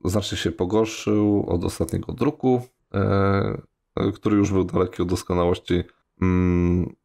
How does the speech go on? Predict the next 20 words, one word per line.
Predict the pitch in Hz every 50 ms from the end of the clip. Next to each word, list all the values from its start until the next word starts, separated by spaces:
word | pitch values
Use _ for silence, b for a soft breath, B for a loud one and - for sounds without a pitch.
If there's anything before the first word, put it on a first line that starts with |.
| _ _ _ -
że | 87 90 101 95 92
zespół | 92 95 - - - 87
portalu | - - 85 - - 85 87 85
nie | 85 82
powinien | - 87 87 85 82 82
poprawiać | - 82 - 90 82 82 80 82
żadnego | 82 82 82 80 78 85
tekstu | 80 - 82 - - - 85 85
w |
języku | 85 82 80 - - 78
angielskim | 76 92 101 117 107 - - - 90 90 90
bez | 90 87 85 82
nadzoru | 85 80 85 85 87 87 87 82
profesjonalnego | - - - _ _ - 82 82 78 78 87 82
korektora. | - - - - - - - - - - - 98 - _ _ _ _ _ _ -
E, | 85 85 85 85 85 90 90 90 - _ _ _ _ _ _
co | - - 131 127
jeszcze? | 127 131 120 - - - 120 117 113 113 - - -
Księga | - - 147 151 151 135 120
przygód | - - - 123 123 120 110 - - - - -